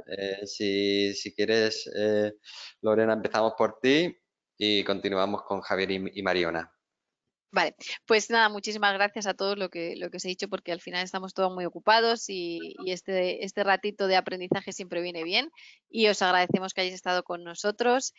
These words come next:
Speaker 2: Espero, esperamos que, que hayáis aprendido mucho, que tengáis muchas ganas de, de vender a Estados Unidos.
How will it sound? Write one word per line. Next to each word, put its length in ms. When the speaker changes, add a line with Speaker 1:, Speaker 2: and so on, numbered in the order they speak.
Speaker 2:
Espero, 720
esperamos 500
que, 400
que 100
hayáis 400
aprendido 420
mucho, 440
que 120
tengáis 580
muchas 260
ganas 320
de, 400
de 140
vender 240
a 40
Estados 340
Unidos. 420